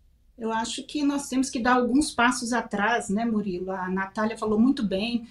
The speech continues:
de uma agenda nacional que a-, avança contra os direitos humanos, não só os direitos das mulheres, mas os direitos humanos, mas é um movimento concertado, né? Nos Estados Unidos, nós tivemos uma decisão recente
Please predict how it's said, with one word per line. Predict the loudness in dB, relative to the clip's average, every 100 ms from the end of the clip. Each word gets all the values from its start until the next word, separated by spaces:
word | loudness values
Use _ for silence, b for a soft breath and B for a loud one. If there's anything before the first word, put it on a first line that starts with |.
| B B 4
de | 8
uma | 8
agenda | 8 6 6 6 6 6
nacional | 4 2 2 2 4 4 6 4
que | 2 0 2 2 2
a-, | -2 -10 -18 b b b b
avança | 2 6 6 6 4
contra | 2 4 4 4 2
os | 4
direitos | 4 6 6 6 4 6
humanos, | 8 8 6 6 4 4 -6 -4
não | 0 2
só | 2 2
os |
direitos | 2 2 0 -2 0
das | 2 4
mulheres, | 4 4 4
mas | 4 4
os | 4
direitos | 4 2 2 2
humanos, | 4 4 4
mas | 4
é | 6
um | 6
movimento | 6 8 8 8 4 2 -2 -4 B B B B _
concertado, | 4 4 6 4 2 6 6 8 4 2
né? | 4
Nos | 2 2
Estados | 0 0 2
Unidos, | 2 2 2 2
nós | 2 2
tivemos | -2 0 2 4 2 2
uma | 2 4
decisão | 2 2 2 2
recente | 2 2 -2 -2 2 4 2 0 -8